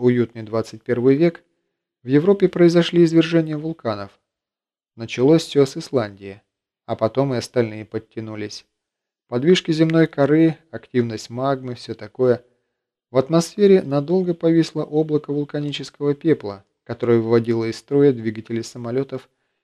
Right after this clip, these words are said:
и человечеству пришлось на несколько лет забыть о реактивной авиации.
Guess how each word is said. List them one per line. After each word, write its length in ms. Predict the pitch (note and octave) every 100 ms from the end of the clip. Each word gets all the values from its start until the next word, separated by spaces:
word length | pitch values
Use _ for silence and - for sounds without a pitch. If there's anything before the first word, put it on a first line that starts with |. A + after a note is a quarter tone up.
| _ _
и 80 | C#3+
человечеству 720 | - D#3 D#3+ F3 F3+ - E3
пришлось 480 | E3 D#3+ - E3 D#3
на 80 | C#3
несколько 540 | C3+ C3+ D#3 D3+ D#3+
лет 260 | E3 C3 G#2
забыть 360 | A2+ G#2+ A2
о 60 | G#2+
реактивной 520 | A2 G#2+ A#2+ A2 G#2+
авиации. 720 | - A2+ B2 G#2+ - G#2+ G#2